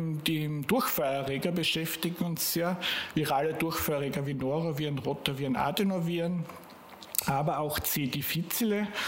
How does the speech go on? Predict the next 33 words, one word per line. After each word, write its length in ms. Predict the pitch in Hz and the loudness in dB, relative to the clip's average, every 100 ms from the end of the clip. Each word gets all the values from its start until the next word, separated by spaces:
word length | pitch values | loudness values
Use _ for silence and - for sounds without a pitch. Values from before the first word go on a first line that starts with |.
| - | -2
Und 100 | - | 0
darauf 240 | 143 139 139 | 2 2 0
möchte 280 | 147 139 156 | 0 0 0
ich 100 | 151 | 0
jetzt 240 | 143 - | 0 0
vielleicht 260 | 143 131 151 | 0 0 0
ein 120 | 139 | -2
bisschen 420 | 139 - - 139 | -2 0 0 0
näher 220 | 131 156 | 2 2
eingehen, 440 | 156 147 147 151 143 | 2 0 0 0 0
weil 200 | 135 143 | 0 0
es 240 | 131 - - - - - - | -2 -2 -4 -4 -4 -2 2
möglicherweise 580 | 143 160 143 131 - 143 | 2 2 0 0 0 -2
noch 160 | 135 | 0
nicht 340 | 147 165 - - | 0 -2 -4 0
ganz 320 | 143 180 180 | 2 2 2
so 100 | 202 | 2
bekannt 540 | 202 190 170 170 180 | 2 0 0 0 0
ist. 380 | 196 185 - - - - - - - | 2 2 0 -4 -6 -6 -6 -8 -4
Also 180 | - 139 | 0 0
C. 280 | 147 - 147 | 0 0 0
difficile 800 | 151 135 190 190 - 170 156 147 147 - - - | -2 0 -2 -2 0 2 2 0 -4 -6 -4 -2
bedeutet 440 | 139 143 127 139 | 0 2 0 0
Clostridoides 1000 | - 139 - 139 135 131 131 196 220 196 | 0 0 -2 -2 0 0 2 2 2 0
difficile, 560 | - 180 185 180 170 160 | -2 -2 -2 0 2 2
früher 260 | - 151 | 2 0
bekannt 600 | 143 143 139 131 135 139 - | 0 0 0 0 0 0 0
unter 220 | 143 131 | 0 -2
dem 140 | 123 | -2
Namen 200 | 127 127 | 0 0
Clostridium 560 | 123 - - 156 196 180 | 0 -2 -2 0 2 0
difficile. 560 | 156 - 151 - 147 | 0 -2 -2 0 0
Umgangssprachlich, 1120 | 151 180 175 151 - 143 120 - 139 135 - | 2 2 0 0 0 0 0 0 -2 0 -4